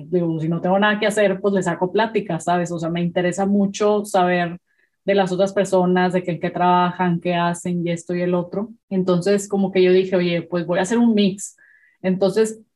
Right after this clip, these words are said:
pero la verdad, la primera temporada se trató de temas que afectaron en la pandemia, como,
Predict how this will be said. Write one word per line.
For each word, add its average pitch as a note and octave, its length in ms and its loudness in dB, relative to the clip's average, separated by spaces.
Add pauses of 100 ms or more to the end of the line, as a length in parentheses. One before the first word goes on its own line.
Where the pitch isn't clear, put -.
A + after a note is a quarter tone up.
(500)
pero G#3+ 220 2
la G#3+ 160 2
verdad, G#3+ 480 2
la A3 260 -2
primera A3 520 -2
temporada A3 680 4
se G#3+ 200 -4
trató F#3+ 540 2
de G3+ 160 2
temas G#3+ 720 0 (640)
que G#3+ 80 2
afectaron F#3+ 760 2
en G#3 80 2
la G3 140 0
pandemia, E3 760 -2
como, E3 880 -2